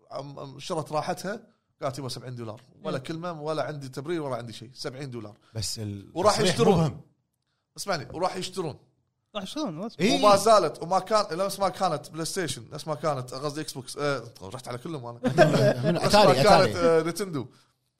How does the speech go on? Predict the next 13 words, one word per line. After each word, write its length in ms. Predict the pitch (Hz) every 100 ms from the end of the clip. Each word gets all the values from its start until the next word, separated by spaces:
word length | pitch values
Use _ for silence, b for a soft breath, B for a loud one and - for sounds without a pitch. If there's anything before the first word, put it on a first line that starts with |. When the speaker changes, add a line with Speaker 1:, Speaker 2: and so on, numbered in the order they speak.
| _ _ 113
Speaker 1:
ما 360 | 127 156 214
تهتم 520 | 233 196 - 214 175 -
أو 240 | 165 180 165
ما، 440 | 165 202 339 202
ما 220 | 170 170
عندها 280 | 208 214 202
وايد 380 | 175 185 175 127
عروض، 400 | 143 175 165 147
تخفيضات، 520 | 147 151 151 160 143
السوالف 460 | 127 - 160 147 131
على 440 | 143 139 127 131
ألعابها 320 | 131 147 143 123
وايد. 320 | 156 156